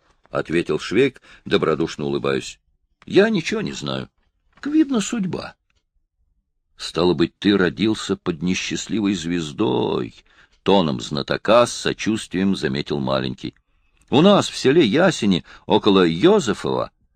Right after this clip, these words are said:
ещё во время прусской войны тоже вот так повесили одного. Пришли за ним, ничего не сказали, и в Йозефове повесили. —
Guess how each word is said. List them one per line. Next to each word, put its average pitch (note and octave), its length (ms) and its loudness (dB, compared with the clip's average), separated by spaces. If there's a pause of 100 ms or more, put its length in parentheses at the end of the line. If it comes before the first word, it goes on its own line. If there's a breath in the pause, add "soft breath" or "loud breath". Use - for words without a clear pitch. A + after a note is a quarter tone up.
(280)
ещё D#3+ 300 2
во D#3 100 4
время D#3 240 2
прусской D3 480 -2
войны C3+ 400 0 (240 soft breath)
тоже E3+ 300 4
вот B2 180 -4
так C#3 260 0
повесили B2+ 500 0
одного. C#2+ 420 -4 (1120)
Пришли G3+ 500 2
за F3 180 2
ним, D#3+ 280 0 (480)
ничего G#3 300 4
не B2+ 120 6
сказали, D#3+ 640 2 (500)
и G3+ 140 4
в A#2 120 4
Йозефове A#2+ 680 4
повесили. — A#2+ 680 0